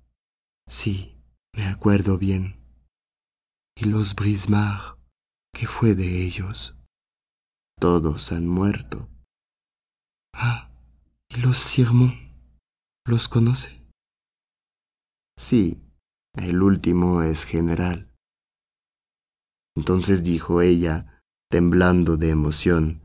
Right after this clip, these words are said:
de angustia, de no sé qué sentimiento confuso, poderoso y sagrado, de no sé qué necesidad de confesar, de decir todo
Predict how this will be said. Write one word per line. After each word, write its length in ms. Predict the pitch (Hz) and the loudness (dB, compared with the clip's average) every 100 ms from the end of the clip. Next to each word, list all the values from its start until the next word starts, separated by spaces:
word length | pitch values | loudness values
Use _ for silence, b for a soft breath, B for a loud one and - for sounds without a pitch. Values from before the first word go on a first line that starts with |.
| b b | b b
de 180 | - 78 | -4 0
angustia, 680 | 78 87 107 95 - - - | 0 2 0 0 -6 -8 -6
de 240 | - 80 78 | -4 -4 -2
no 400 | 80 80 87 87 | -2 0 0 0
sé 280 | - 90 | -2 -4
qué 160 | - 95 | 0 0
sentimiento 920 | - 82 76 76 85 90 87 82 85 | 2 0 -2 -2 -2 2 0 0 -4
confuso, 840 | - 80 78 - 101 - - - - - - | -2 -2 -2 -2 -2 -2 -6 -8 -14 -18 0
poderoso 840 | 87 85 85 90 95 - 69 71 | 2 2 2 0 0 -2 -2 -6
y 340 | - - 82 - _ _ | -8 -10 -14 -18 _ _
sagrado, 880 | - - - - 78 76 76 76 - b b _ _ _ _ _ _ _ | -8 -6 -4 -4 -2 -2 -2 -4 -6 b b _ _ _ _ _ _ _
de 120 | - 82 | 0 4
no 180 | 87 | 4
sé 260 | 90 - 98 | 4 4 4
qué 160 | 101 95 | 4 4
necesidad 800 | 85 - 90 - 90 85 90 95 | 4 0 2 0 0 -2 -2 -4
de 280 | - 82 | -6 -6
confesar, 1000 | - 82 80 78 78 - 107 101 - - _ _ - | -4 -2 -2 -2 -2 0 -2 -2 -6 -14 _ _ -8
de 180 | 85 78 | 0 0
decir 640 | 78 78 - 85 76 - | 2 0 0 -2 -4 -2
todo 540 | 92 92 80 78 - | 0 0 -2 -6 -8